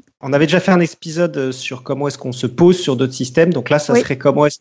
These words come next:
Speaker 1: qu'on fait pour, euh, gérer ce genre de choses. Comment est-ce que, euh, avec un tout petit peu de carburant, on arrive à envoyer des sondes autour du Soleil ou à travers, euh, l'univers, et cetera.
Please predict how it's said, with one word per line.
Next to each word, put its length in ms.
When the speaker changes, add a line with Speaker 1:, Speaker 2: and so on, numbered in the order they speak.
Speaker 1:
qu'on 80
fait 360
pour, 220
euh, 180
gérer 360
ce 140
genre 180
de 100
choses. 400
Comment 280
est-ce 120
que, 140
euh, 260
avec 220
un 60
tout 100
petit 180
peu 140
de 60
carburant, 720
on 140
arrive 360
à 80
envoyer 340
des 140
sondes 400
autour 320
du 80
Soleil 580
ou 100
à 40
travers, 540
euh, 80
l'univers, 480
et 80
cetera. 460